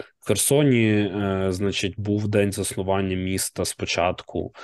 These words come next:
А в червні, коли датувався наказ Катерини другої про заснування міста, а, значить, якийсь час його відзначали в червні, потім перенесли на вересень просто тому, що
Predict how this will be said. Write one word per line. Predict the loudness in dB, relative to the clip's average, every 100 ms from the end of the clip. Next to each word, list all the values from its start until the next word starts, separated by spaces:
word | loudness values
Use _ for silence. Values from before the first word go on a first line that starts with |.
| -18 -20 _ _ -6
А | -2 0 0 0 -2
в | -4 -2
червні, | 2 4 4 4 4 4 4 0
коли | -2 -2 0 2 0 -2
датувався | -4 -4 2 2 2 -2 0 -2
наказ | -4 -4 -2 -2 -2
Катерини | -6 -4 -2 -2
другої | -2 0 0 0 0
про | -2 -4
заснування | -2 -4 -4 -2 0 2 0
міста, | -2 -2 -2 -2 -2 -4 -4 -16 -16 -18 -20 _
а, | 4 6 6 6 4 2
значить, | 2 0 -2 -4 0
якийсь | 0 2 0 0
час | 2 0 0
його | -2 -2 -2 -2
відзначали | -4 -6 0 0 0
в | -2
червні, | -2 -2 0 -4
потім | -2 -4 -4
перенесли | -4 -2 -2 -2 0
на | 0 0
вересень | 0 0 -2 -4 -6
просто | 0 0 0 -8
тому, | -8 -6 -6
що | -4 -6